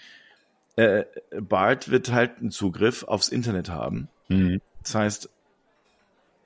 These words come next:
Speaker 1: da sind halt neue, neue Sachen drin, aktuelle Dinge. Und bei Chat G P T, wir haben's, ich hab's gestern, äh, mit, äh, meinem lieben Freund, äh, Sven, der auch,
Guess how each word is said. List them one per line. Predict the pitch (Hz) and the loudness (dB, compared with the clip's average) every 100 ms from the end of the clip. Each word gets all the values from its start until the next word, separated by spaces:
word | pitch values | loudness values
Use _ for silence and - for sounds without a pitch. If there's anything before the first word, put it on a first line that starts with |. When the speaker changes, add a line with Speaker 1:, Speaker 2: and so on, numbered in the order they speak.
| _ _ _ | _ _ _
Speaker 1:
da | 92 104 | -6 -4
sind | 98 101 | -2 -2
halt | 104 - | -2 -2
neue, | 98 90 98 90 - | 0 0 0 -6 -8
neue | 110 101 90 | 0 0 0
Sachen | 85 87 | -2 -6
drin, | 90 85 113 | -6 -6 -8
aktuelle | - - 95 76 90 | -10 -10 -6 -4 -4
Dinge. | 92 92 123 - _ _ _ _ _ _ _ _ - | -4 -4 -6 -10 _ _ _ _ _ _ _ _ -2
Und | 110 107 107 101 | 2 2 0 -2
bei | 113 | -4
Chat | - 107 | -2 -2
G | - | -2
P | 101 101 | -6 -4
T, | 113 123 | 0 2
wir | 117 | 4
haben's, | 104 95 | 4 2
ich | - | -4
hab's | 101 - | -6 -4
gestern, | 107 - 101 98 98 | -2 0 0 0 -2
äh, | 101 98 | -2 0
mit, | 101 95 - - - - | 0 -2 -6 -10 -8 -4
äh, | 101 98 95 92 95 - | 0 2 0 -2 -8 -6
meinem | 98 98 | -2 0
lieben | 104 104 | 0 0
Freund, | 95 - 87 92 - | -2 -2 0 0 -2
äh, | - | -4
Sven, | 92 - 87 104 135 | -2 0 0 0 -2
der | 104 87 | 0 0
auch, | - 87 - | 0 -2 -4